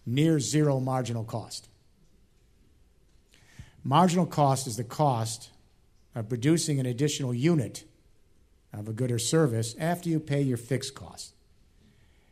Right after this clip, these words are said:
What we're beginning to discover for the first time since capitalism was created is a paradox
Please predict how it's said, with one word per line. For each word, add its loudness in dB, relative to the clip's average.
What 2
we're 4
beginning 2
to 0
discover -2
for -2
the -2
first 0
time 0
since -8
capitalism 0
was -4
created 0
is 2
a 0
paradox -4